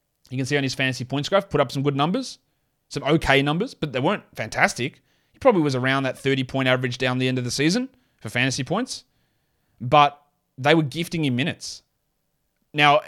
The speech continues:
this is where my lack of faith in Troy Weaver and what he does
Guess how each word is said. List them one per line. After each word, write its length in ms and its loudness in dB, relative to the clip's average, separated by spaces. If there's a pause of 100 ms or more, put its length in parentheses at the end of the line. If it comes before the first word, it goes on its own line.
this 200 -2
is 80 -2
where 200 6
my 160 4
lack 240 0
of 100 -4
faith 360 -2
in 80 -2
Troy 280 -2
Weaver 320 0
and 120 -6
what 100 -2
he 60 -4
does 380 -2